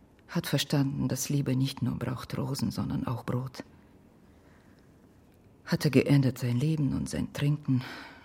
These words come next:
und seinen Leichtsinn, und hat gefunden, gute Arbeit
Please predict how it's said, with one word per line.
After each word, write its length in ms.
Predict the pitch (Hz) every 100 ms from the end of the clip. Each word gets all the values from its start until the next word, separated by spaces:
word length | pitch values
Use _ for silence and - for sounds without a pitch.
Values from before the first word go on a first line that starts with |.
| - - - - -
und 140 | 127
seinen 220 | 123 123
Leichtsinn, 680 | 120 131 143 - - 127 127 - - - - - - -
und 180 | 143 135
hat 180 | 175 175
gefunden, 480 | 143 165 156 139
gute 320 | 127 135 135 -
Arbeit 500 | 151 151 151 -